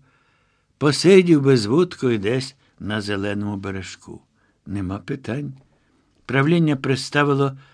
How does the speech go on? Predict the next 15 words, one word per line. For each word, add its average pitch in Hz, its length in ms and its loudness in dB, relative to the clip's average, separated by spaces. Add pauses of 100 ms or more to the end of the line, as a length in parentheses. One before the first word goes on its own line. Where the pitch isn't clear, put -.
(320)
до 113 200 0
гостя 123 500 -2 (300)
штатного 135 600 0
рибалку 127 520 -2
Степана 123 680 -2 (220)
Побережного, 120 800 -2 (180)
який, 208 440 4
подейкували, 190 960 2
міг 175 380 2 (300)
виловити 139 760 4
карася 127 720 0 (520)
навіть 117 480 -6 (180)
у 120 140 -6
дощовій 101 580 -8
калюжі. 87 640 -14